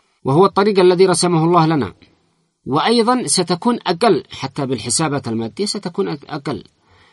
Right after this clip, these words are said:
لكن عندما يكون هناك المحتل ستكون التضحيات أكثر، أكثر بكثير وبذل وبإهانة، ولا يستطيع الإنسان حين أن يعمل أي شيء. وبعدين حسرة،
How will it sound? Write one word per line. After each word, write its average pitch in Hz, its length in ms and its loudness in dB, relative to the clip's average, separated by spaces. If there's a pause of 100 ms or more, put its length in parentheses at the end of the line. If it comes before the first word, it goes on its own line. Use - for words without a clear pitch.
(180)
لكن 151 300 0
عندما 160 440 0
يكون 147 240 -2
هناك 143 280 -2
المحتل 131 600 -4 (280)
ستكون 123 440 -8
التضحيات 107 500 -10 (220)
أكثر، - 480 -12 (460)
أكثر - 460 -12 (340)
بكثير 120 520 -6
وبذل 120 640 -4 (260)
وبإهانة، 117 760 -6 (640)
ولا 120 160 -6
يستطيع 127 340 -10
الإنسان 120 340 -10
حين 120 180 -10
أن 131 180 -10
يعمل 156 300 -10
أي 170 200 -6
شيء. - 260 -14 (760)
وبعدين 123 560 -6
حسرة، 117 440 -10